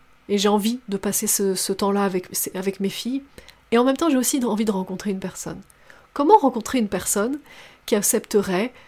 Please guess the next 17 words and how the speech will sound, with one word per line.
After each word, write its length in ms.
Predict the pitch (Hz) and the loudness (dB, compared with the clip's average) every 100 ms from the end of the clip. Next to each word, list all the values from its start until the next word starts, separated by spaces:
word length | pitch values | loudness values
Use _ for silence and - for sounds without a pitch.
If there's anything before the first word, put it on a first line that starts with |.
| _ | _
que, 340 | - 214 226 269 262 | 0 4 4 2 -6
bah, 140 | 185 196 | -2 -2
je 80 | - | 0
partage 340 | 202 202 190 | -4 -4 -2
mon 120 | 180 | -4
temps 180 | 170 180 | -4 -2
avec 320 | 196 180 - | -2 -2 -6
mes 100 | 180 | -8
filles 480 | 160 - 180 208 247 - _ _ _ _ _ _ - | -8 -8 -6 -4 -4 -6 _ _ _ _ _ _ -10
et 80 | - | -8
elle ? 180 | 82 - _ - _ _ _ _ _ _ _ - 233 | -8 -12 _ -20 _ _ _ _ _ _ _ 4 6
Et 60 | |
là, 80 | 311 | 8
le 80 | 277 | 6
sujet 320 | - 226 262 | 2 6 6
est 60 | 180 | 6
co-, 260 | - 117 | -2 -14